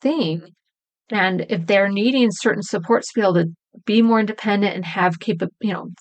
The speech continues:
to feel more capable, I'm gonna provide those supports. I'm gonna be always assessing what can I do to help support their success, right? And my goal is to get, like,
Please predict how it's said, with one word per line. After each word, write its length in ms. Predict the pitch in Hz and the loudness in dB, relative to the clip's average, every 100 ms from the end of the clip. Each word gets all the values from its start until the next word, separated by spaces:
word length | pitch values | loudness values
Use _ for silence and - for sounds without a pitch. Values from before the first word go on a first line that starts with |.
| - | -10
to 120 | 190 | -10
feel 300 | 165 - 220 | -2 2 4
more 160 | 208 | 2
capable, 540 | 175 - 254 320 311 185 | 0 2 0 2 2 4
I'm 160 | 185 | 2
gonna 220 | 185 240 254 | 2 2 2
provide 440 | 226 180 180 180 | 0 0 2 0
those 240 | 165 165 | 0 -2
supports. 500 | - 160 - 254 - | -6 -8 0 0 0
I'm 80 | 190 | -4
gonna 140 | 190 180 | -4 -4
be 160 | - | -4
always 340 | - 202 202 175 | -4 -2 0 0
assessing 540 | 165 - 165 - 180 | -2 -2 -4 -2 -2
what 200 | 202 - | -2 -8
can 100 | 220 | -4
I 80 | 208 | -4
do 140 | 175 | -4
to 80 | 180 | -4
help 220 | 170 196 | -4 -6
support 840 | - - 165 - - 254 202 202 - _ _ _ _ _ _ | -10 -10 -10 -4 2 4 2 -2 -8 _ _ _ _ _ _
their 220 | 208 190 | 0 0
success, 720 | 170 190 - - 208 - 165 - _ _ - | 0 -4 -8 -4 -4 -4 -12 -16 _ _ -4
right? 220 | 208 254 | 0 2
And 120 | 254 | 2
my 120 | 220 220 | 2 2
goal 160 | 247 | 2
is 140 | 262 - | 0 -2
to 80 | |
get, 120 | 180 208 | -2 0
like, 140 | 180 | 0